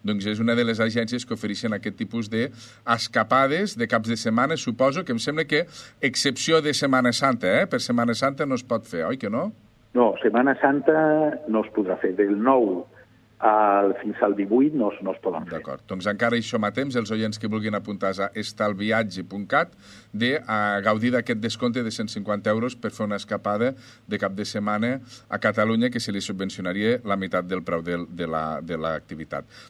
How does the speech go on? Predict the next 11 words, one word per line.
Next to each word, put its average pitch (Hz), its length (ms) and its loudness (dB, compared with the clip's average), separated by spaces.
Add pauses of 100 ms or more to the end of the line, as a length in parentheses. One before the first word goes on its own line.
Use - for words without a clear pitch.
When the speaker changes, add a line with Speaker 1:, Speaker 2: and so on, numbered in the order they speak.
Speaker 1:
Doncs 117 160 2
moltíssimes 139 500 0
gràcies, 143 380 2
Jaume 139 260 4
León. 127 320 6
El 127 80 2
Jaume 120 260 4
León 123 280 6
és 113 100 0
el 117 220 4
líder 120 400 2